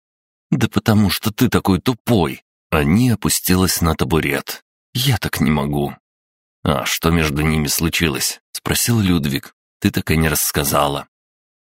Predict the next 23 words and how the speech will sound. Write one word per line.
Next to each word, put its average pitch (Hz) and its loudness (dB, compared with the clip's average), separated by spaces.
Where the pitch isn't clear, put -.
Иви 165 2
работала 92 2
в - -6
купальне. 78 -2
Однажды 113 0
туда 87 2
заявился 85 2
Мицгер 92 0
и 98 0
потребовал 87 0
её 82 0
к - -4
себе 87 2
на 80 2
ночь. - -8
А 143 2
Иви, 87 2
она 117 0
занималась 95 2
не 127 2
тем, 117 0
чем 78 0
мы. 80 0